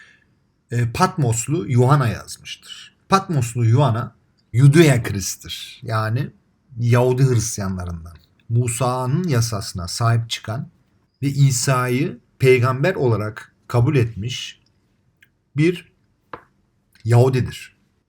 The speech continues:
Ve kendisinin vahiy bölümünü okursak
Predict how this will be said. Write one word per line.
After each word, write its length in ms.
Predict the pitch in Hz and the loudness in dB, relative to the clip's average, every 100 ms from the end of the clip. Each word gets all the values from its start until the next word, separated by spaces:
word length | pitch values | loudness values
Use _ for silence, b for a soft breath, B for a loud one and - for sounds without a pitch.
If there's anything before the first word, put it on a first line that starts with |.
| - | 0
Ve 320 | 139 180 - - 120 | 2 2 0 -14 -2
kendisinin 680 | 139 151 165 - 208 196 - _ _ _ _ - | 2 2 2 -4 -6 -12 -16 _ _ _ _ -6
vahiy 400 | 131 139 156 196 | 2 4 4 4
bölümünü 380 | 175 127 107 107 | 4 6 4 -2
okursak 760 | 101 - 110 - - - - | -8 -8 -8 -8 -10 -12 -16